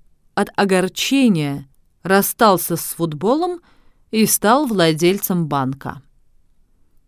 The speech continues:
Рокко переоделся текстильным промышленником и, притворившись,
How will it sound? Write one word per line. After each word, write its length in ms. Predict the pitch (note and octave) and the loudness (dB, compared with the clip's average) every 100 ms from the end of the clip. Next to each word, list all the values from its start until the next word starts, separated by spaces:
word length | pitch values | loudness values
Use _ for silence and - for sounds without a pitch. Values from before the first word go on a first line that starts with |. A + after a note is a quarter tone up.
| _ _ _ _ _ _ _ _ _ _ _ _ _ _ _ _ _ _ _ _ - | _ _ _ _ _ _ _ _ _ _ _ _ _ _ _ _ _ _ _ _ -6
Рокко 640 | - F4 A4 - B3 G#3 | 0 0 0 -2 0 0
переоделся 640 | F3+ G#3 F#3+ F#3 C4 C4+ G3 | 2 2 2 2 0 0 -4
текстильным 720 | - G3+ - - A3 F3+ E3+ | -2 -4 -4 -2 0 0 -2
промышленником 880 | D#3+ G3+ F4+ - C#4+ B3+ A#3 G#3 - _ _ _ _ - | -2 0 -2 -2 0 0 2 -2 -2 _ _ _ _ 0
и, 160 | C4+ | 0
притворившись, 1080 | G#3+ - A3+ A3 B3+ E4+ - F3+ E3 - - | 0 -2 -2 0 0 -2 -4 -6 -6 -12 -20